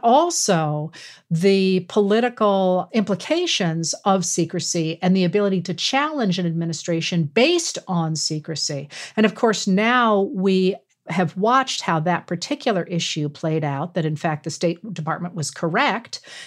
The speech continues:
and the reporter who challenged it could have trusted that.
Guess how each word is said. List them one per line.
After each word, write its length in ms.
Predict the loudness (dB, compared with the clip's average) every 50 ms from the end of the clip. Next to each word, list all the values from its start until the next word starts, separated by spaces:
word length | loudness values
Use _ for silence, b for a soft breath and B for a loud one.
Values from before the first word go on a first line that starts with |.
| B B B
and 260 | 2 2 4 4 2
the 140 | 2 0 0
reporter 440 | 0 0 -2 -2 0 0 0 0 0
who 140 | -2 -4 -4
challenged 640 | -4 -2 -2 0 0 0 0 0 0 -2 -2 -2 -2
it 280 | -2 -2 -2 -6 -8 _ _ _ _ _ _ _ _ _
could 260 | 0 2 2 4 4
have 280 | 2 0 0 -4 -4 -8
trusted 540 | -6 -4 -4 -4 -4 -6 -4 -4 -4 -4 -2
that. 360 | -2 -2 -2 -2 -4 -8